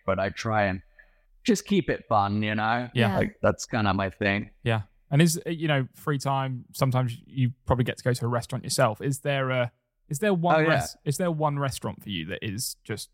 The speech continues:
Speaker 2: top of the top, or is that, like, again,
Speaker 3: Is that a hard
Speaker 2: too, is there too much
Speaker 3: question? <laughs>
Speaker 2: variation in there?
Speaker 1: That's a really, yeah, that's a really hard game. I think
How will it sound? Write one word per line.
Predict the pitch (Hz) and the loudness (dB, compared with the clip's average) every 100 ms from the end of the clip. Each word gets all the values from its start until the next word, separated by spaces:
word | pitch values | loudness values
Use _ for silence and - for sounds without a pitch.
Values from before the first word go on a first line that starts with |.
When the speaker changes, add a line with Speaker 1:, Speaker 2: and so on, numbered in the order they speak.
| _ | _
Speaker 2:
top | 120 - | -4 -4
of | 104 | -8
the | |
top, | - 131 165 131 | 0 2 2 -2
or | 110 | -4
is | 104 | -4
that, | 110 - 104 | -6 -6 -6
like, | 98 - _ | -8 -10 _
again, | 120 - 208 | -10 -6 -4
Speaker 3:
Is | |
that | 196 156 | -2 -2
a | 180 | -2
hard | 180 165 | 0 -2
Speaker 2:
too, | 131 | 0
is | 214 110 - | 0 2 2
there | 139 | 2
too | 139 | 4
much | 240 185 | 2 0
Speaker 3:
question? | |
<laughs> | 113 | -2
Speaker 2:
variation | 104 98 120 - 85 | -2 -2 -4 -8 -10
in | 156 | -10
there? | 101 - _ | -12 -14 _
Speaker 1:
That's | 120 127 190 | -4 0 0
a | |
really, | 139 131 143 123 120 110 120 | 0 0 -2 0 -2 -2 -2
yeah, | 120 107 110 | 0 0 0
that's | 117 - - | -2 -10 -4
a | 139 | -2
really | 123 127 120 113 | 0 0 0 -2
hard | 113 110 107 104 92 - - | -2 0 2 0 -2 -10 -2
game. | 110 104 104 104 | 0 2 0 0
I | 110 | 0
think | - 143 | 0 -2